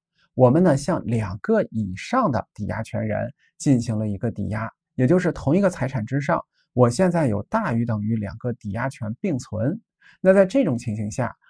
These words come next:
如果说呢咱们拍卖变卖抵押财产所得的价款应该如何来进行清偿，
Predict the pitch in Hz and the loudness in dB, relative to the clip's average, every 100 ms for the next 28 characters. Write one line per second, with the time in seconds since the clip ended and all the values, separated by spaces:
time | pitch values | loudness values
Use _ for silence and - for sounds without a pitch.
0 | _ 147 175 131 151 143 120 104 113 110 | _ 4 6 6 4 4 2 0 -2 -4
1 | - 147 135 120 147 120 117 - 98 113 | -4 -2 -2 -2 -2 0 -2 -6 -10 -10
2 | - 113 113 113 - 107 107 131 - 160 | -10 -12 -10 -12 -10 -8 -6 -4 -6 -8
3 | - 101 - _ _ - 143 147 143 135 | -8 -10 -12 _ _ 2 4 6 6 6
4 | 113 135 - 113 104 107 113 104 104 - | 2 0 0 0 0 -2 -4 -4 -6 -6
5 | 135 - 104 | -6 -6 -8